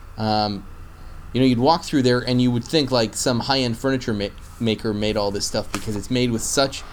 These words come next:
um, attention to detail. And the distressing that Bill does is incredible. Like, it's really, really good. It's like what you'd see in the furniture industry. So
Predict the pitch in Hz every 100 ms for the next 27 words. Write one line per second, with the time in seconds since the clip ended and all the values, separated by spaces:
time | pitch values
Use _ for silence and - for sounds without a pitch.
0 | - - - 110 110 101 98 - - -
1 | - - 117 160 170 175 127 107 131 160
2 | 107 80 - - - - - - 117 113
3 | 104 107 101 110 - 160 185 165 127 110
4 | 98 117 113 113 107 110 98 107 - 160
5 | 165 95 - - 104 98 - - - 117
6 | - 107 113 185 208 139 123 110 107 113
7 | 90 - 101 123 151 147 143 160 143 120
8 | 151 143 123 90 82 - 62 - - -
9 | - - - - 107